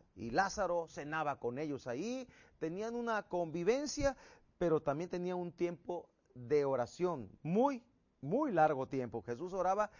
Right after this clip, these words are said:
en las madrugadas y dice aquí, oró toda la noche. Una pauta es que hay que orar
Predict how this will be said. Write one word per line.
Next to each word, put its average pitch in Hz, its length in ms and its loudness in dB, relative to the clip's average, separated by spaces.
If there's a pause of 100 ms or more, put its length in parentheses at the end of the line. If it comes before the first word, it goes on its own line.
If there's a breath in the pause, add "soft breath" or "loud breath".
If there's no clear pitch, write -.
(200 loud breath)
en 117 120 -8
las 120 100 -8
madrugadas 156 720 0
y - 40 -12
dice 147 220 -8
aquí, 170 280 -8
oró 143 280 -2
toda 240 440 4
la 156 160 0
noche. 147 420 -6 (460 soft breath)
Una 160 300 -2
pauta 208 400 8
es 262 260 6 (280 soft breath)
que 127 120 -4
hay 135 120 -2
que - 120 -6
orar 131 420 4